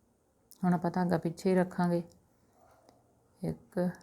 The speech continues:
ਦੋ, ਤਿੰਨ ਕੁੰਡਿਆਂ ਦਾ ਵਲ ਤਾਰਾਂਗੇ, ਇਹ ਸਿਲਾਈ 'ਤੇ ਲੈ ਲਵਾਂਗੇ ਫਿਰ ਤੋਂ।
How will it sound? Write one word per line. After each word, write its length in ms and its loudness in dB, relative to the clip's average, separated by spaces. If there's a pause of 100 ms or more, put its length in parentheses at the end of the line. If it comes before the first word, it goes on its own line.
(260)
ਦੋ, 540 2 (540)
ਤਿੰਨ 240 0
ਕੁੰਡਿਆਂ 340 -2
ਦਾ 100 0
ਵਲ 240 0
ਤਾਰਾਂਗੇ, 460 0 (840)
ਇਹ 120 0
ਸਿਲਾਈ 360 0
'ਤੇ 140 -4
ਲੈ 160 2
ਲਵਾਂਗੇ 320 2
ਫਿਰ 180 -2
ਤੋਂ। 200 -6